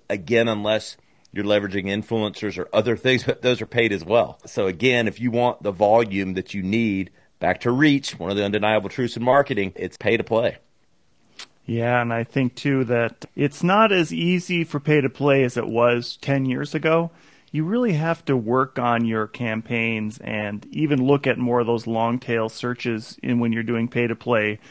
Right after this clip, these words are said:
Speaker 2: It's not just open up the spigot, but you're gonna get a bunch of garbage nowadays, I think, as well. So as a merchant, you should pay attention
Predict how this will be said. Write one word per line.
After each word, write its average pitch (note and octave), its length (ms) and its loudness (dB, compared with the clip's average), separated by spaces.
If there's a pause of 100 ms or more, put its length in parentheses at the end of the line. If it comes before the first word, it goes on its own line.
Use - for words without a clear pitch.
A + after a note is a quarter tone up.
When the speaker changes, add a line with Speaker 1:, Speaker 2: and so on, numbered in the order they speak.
(200)
Speaker 2:
It's C3 220 -4
not C3 240 2
just C3+ 300 0
open F3+ 240 4
up E3 160 2
the B2+ 80 -2
spigot, C3+ 480 0
but A2+ 160 -8
you're A#2 80 -6
gonna B2 160 2
get A#2 160 0
a A2+ 40 0
bunch A2+ 220 -2
of G2 100 -12
garbage A2 460 0
nowadays, G#2+ 500 -2
I G#2 100 -2
think, G#2 260 -8
as G2+ 120 -12
well. G#2+ 300 0
So G#2 320 -4 (440)
as C3 220 2
a C3 60 2
merchant, B2+ 440 0
you A#2+ 100 -2
should A#2+ 220 -8
pay B2 140 2
attention A2+ 680 -2